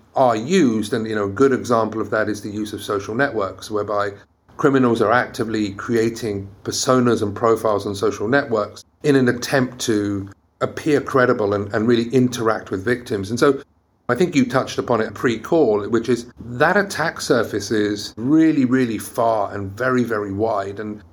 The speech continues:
that allows criminals the opportunity to be able to kind of leverage any number of potential entry vectors.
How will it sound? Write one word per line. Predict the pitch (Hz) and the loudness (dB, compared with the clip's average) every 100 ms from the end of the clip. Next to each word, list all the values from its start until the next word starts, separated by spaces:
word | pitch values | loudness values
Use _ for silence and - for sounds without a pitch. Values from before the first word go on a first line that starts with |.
| - | -2
that | 135 - - | -2 -2 0
allows | 127 123 139 160 151 | 2 4 4 4 0
criminals | - 131 120 113 107 | 0 0 2 2 2
the | 113 | 0
opportunity | 107 - 143 143 - | -2 -2 -2 -2 -4
to | 110 | -6
be | 113 | -2
able | 110 110 | -2 -2
to | - | -4
kind | 151 147 | -2 0
of | |
leverage | 123 139 135 127 120 - | 2 2 2 2 0 -4
any | 156 151 | 2 4
number | 127 127 127 110 | 6 4 4 0
of | 98 | -2
potential | 104 - 110 101 104 95 95 98 113 | -6 -6 -6 -4 -4 -4 -4 -6 2
entry | 123 117 107 | 2 4 0
vectors. | 101 98 - 95 - | 0 -2 -6 -10 -10